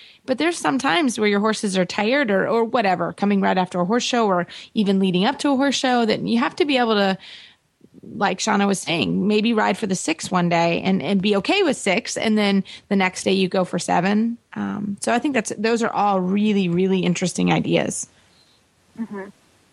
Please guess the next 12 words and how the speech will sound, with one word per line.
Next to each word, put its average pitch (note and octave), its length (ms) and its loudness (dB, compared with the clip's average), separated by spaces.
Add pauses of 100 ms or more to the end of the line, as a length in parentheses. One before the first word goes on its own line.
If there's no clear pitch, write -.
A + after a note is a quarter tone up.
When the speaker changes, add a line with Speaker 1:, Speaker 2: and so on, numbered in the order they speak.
(880)
Speaker 1:
Well, G#3 100 0
great. A#3+ 280 0
I F#3+ 80 2
love A3 260 0
that A3 200 2
one. F3+ 200 -2 (320)
Hillary, D4+ 280 0
what's C#4+ 200 0
our D4 60 2
next C4 260 -2
one? F#3 200 -6 (840)
Speaker 2:
Okay, C4 320 -2